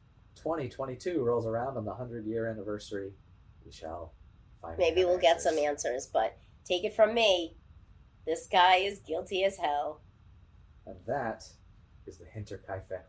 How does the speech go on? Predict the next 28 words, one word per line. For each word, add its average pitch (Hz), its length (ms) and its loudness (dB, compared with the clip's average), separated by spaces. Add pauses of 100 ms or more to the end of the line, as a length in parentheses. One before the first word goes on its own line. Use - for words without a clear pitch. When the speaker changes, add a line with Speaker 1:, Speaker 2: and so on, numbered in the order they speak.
Speaker 1:
murders. - 440 -20
Speaker 2:
Fuck 165 220 -2
that 139 180 -6
dude. 131 200 -12 (1300)
Speaker 1:
Sh-, - 320 -16
fuck 98 180 -10
you, 101 80 -2
Schlittenbauer. - 880 -2
Speaker 2:
<laughs> - 0 -
Fuck 247 220 2
you, 285 100 2
Schlittenbauer. 196 920 6
How 226 180 8
you 202 120 4
like 220 220 8
me 190 80 -2
now, 208 440 8 (760)
bitch? - 380 0 (1400)
Speaker 1:
All 90 140 -6
right, 113 340 2
so 104 560 0 (140)
thank 110 260 0
you 117 100 0
for 104 280 -2
sticking 113 560 -2
through 110 340 0
that, 104 380 2
uh, 95 460 0